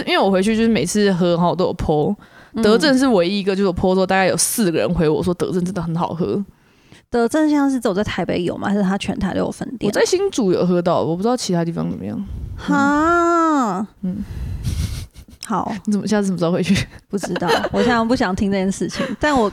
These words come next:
Speaker 2: 感觉得出来德政应该很好喝，因为我喜欢喝茶味很浓的。
Speaker 1: 嗯，嗯。
Speaker 2: 嗯。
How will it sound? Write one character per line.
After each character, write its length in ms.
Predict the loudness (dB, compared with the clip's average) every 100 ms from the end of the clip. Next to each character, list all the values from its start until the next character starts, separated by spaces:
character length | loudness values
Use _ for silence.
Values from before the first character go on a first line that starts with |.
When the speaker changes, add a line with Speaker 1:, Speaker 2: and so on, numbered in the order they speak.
| 0
Speaker 2:
感 200 | 0 0
觉 180 | 2
得 40 | 2
出 140 | 2
来 100 | 0
德 180 | 2 0
政 120 | 0
应 60 | 0
该 100 | 2
很 160 | 0 0
好 220 | -2 -4
喝， 160 | -2
因 80 | 2
为 40 | 2
我 40 |
喜 80 | 2
欢 120 | 2
喝 160 | 2 2
茶 280 | 0 -2 0
味 160 | 2
很 160 | 2 -2
浓 100 | -6 -8
的。 80 | -2
Speaker 1:
嗯， 460 | 0 0 -2 -2 -4
嗯。 300 | -4 -4 -8 -10 _ _ _
Speaker 2:
嗯。 300 | -6 -4 -4